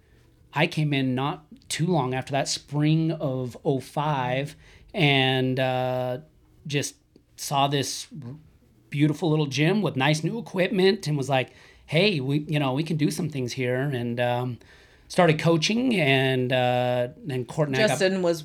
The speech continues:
Speaker 2: like, one of four coaches.
Speaker 1: Yeah, four, four or five
Speaker 2: Mm-hmm.
Speaker 1: coaches, and, uh,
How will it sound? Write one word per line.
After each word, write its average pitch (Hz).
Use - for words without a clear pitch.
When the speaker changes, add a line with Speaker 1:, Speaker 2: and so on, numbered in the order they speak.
Speaker 2:
like, 151
one 156
of 131
four 135
coaches. -
Speaker 1:
Yeah, 170
four, 175
four 196
or -
five 139
Speaker 2:
Mm-hmm. 208
Speaker 1:
coaches, 135
and, 131
uh, 123